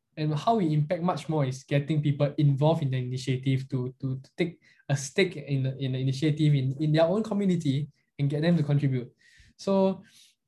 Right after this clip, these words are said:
my favorite parts of, of being Convert Central are, will be the monthly meetings with our team members. We meet every month. We just had our, our, our, our meeting for May, uh, on Zoom, uh, because it's, it's, it's covid, right? So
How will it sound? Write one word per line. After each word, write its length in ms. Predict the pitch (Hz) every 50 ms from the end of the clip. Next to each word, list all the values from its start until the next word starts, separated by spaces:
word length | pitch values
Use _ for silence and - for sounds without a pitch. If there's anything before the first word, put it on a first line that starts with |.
| _ _ _ _ -
my 180 | 160 170 208
favorite 440 | 214 - 190 180 185 185 170 - - _ _ _ _ -
parts 220 | 165 147 139 147
of, 260 | 135 127 135 - - -
of 160 | 135 131 131 139
being 160 | 151 151 143
Convert 200 | 147 143 139 139
Central 280 | 143 131 127 143 135
are, 200 | 123 117 123 127
will 140 | 139 139 131
be 140 | 135 139 135
the 80 | 135 127
monthly 260 | 131 135 143 147 147
meetings 640 | 147 143 139 135 143 139 135 131 135 135 131 131 - - _ -
with 260 | 139 127 123 - - -
our 160 | 120 123 127
team 160 | - - 147 135
members. 360 | 131 127 123 131 131 127 139
We 40 | 135
meet 160 | 143 151 139
every 200 | 135 135 143 139
month. 360 | 135 131 127 123 123 123 - -
We 140 | 131 131 127
just 220 | 139 147 143 147
had 120 | - 139 123
our, 160 | 127 123 131 139 135 - - - - - -
our, 180 | 120 123 120 117
our, 200 | 110 117 120 117
our 200 | 120 123 120 120
meeting 340 | 123 131 131 131 143 143 135
for 180 | - 123 120 120
May, 360 | 127 131 131 127 127 127 120
uh, 520 | - - _ - 123 123 120 117 117 117 110
on 200 | 120 127 127 123
Zoom, 320 | 131 170 175 - - - _ - - - - - - _ _ -
uh, 240 | 127 127 123 123 120
because 340 | 131 131 143 147 135 -
it's, 220 | 135 131 131 - -
it's, 400 | 135 127 123 - - - - _ _ _
it's 180 | - 127 131 -
covid, 320 | - 143 135 131 135 123
right? 280 | 117 131 135 135 - -
So 400 | - 143 139 135 135 135 131